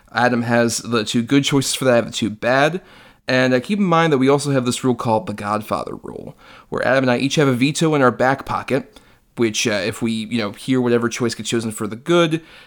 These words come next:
and one of us is like, "You know, I don't wanna actually cover that particular choice," we can say, "Actually, I'll take the cannoli,"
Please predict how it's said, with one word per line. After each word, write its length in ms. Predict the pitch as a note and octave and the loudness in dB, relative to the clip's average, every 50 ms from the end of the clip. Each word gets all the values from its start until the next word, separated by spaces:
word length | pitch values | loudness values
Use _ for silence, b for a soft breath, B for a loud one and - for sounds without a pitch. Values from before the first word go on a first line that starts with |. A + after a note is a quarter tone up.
| B B | B B
and 100 | B2 B2 | 0 2
one 120 | B2+ B2+ | 2 4
of 60 | B2+ | 2
us 140 | B2 A#2 - | 2 0 -2
is 120 | A#2+ A#2 C3 | -4 -2 -2
like, 140 | C3 B2+ E3+ | -2 -2 0
"You 60 | F3 | -2
know, 140 | G3 G3 F#3+ | 0 0 0
I 100 | F3+ F3+ | 0 0
don't 200 | F#3+ F#3 F3 D#3+ | 0 -2 0 0
wanna 180 | D3+ C#3+ C3+ | 0 0 2
actually 400 | B2+ B2+ B2 - - A#2+ A2+ A2 | 2 0 0 -2 -4 -4 -4 -4
cover 340 | G#2+ - - A#2+ A2+ A2 A#2+ | -6 -10 -2 -2 0 2 2
that 120 | A2+ A2 | 0 -2
particular 360 | A2+ - - A#2 A2 - G#2+ G#2+ | -4 -6 -10 -10 -8 -8 -10 -10
choice," 480 | - - A#2+ A#2 A2+ A#2 - - - B B B B B B | -6 -4 -4 -4 -2 -2 -4 -4 -6 B B B B B B
we 100 | B2+ B2 | -6 -2
can 120 | - B2 | -2 -2
say, 140 | A#2 - B2+ | -2 -2 -2
"Actually, 440 | - - D#3 D3+ - - D#3+ D3+ - | 0 0 0 0 -2 -2 -4 -2 0
I'll 100 | - B2 B2 | 0 -2 0
take 240 | - E3+ D3+ - | 0 -4 -4 -2
the 80 | - A#2 | -4 -6
cannoli," 640 | - - A#2 A2 G#2+ G#2+ G2 D2+ A1+ G1+ D#2+ A2+ | -4 -4 -4 -2 -2 -2 -2 -4 -8 -10 -12 -12